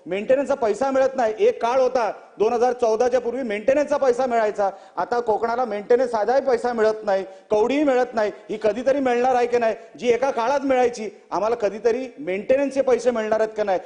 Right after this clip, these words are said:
ते काँक्रीटचे रस्ते जेव्हा होतील तेव्हा होतील, पण मेंटेनन्सचे तरी पैसे आम्हाला कोकणाला, आमच्या जिल्ह्यात द्या, कारण का पाऊस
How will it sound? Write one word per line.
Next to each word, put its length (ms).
ते 60
काँक्रीटचे 560
रस्ते 280
जेव्हा 200
होतील 340
तेव्हा 180
होतील, 320
पण 120
मेंटेनन्सचे 600
तरी 120
पैसे 300
आम्हाला 220
कोकणाला, 420
आमच्या 200
जिल्ह्यात 280
द्या, 240
कारण 420
का 120
पाऊस 420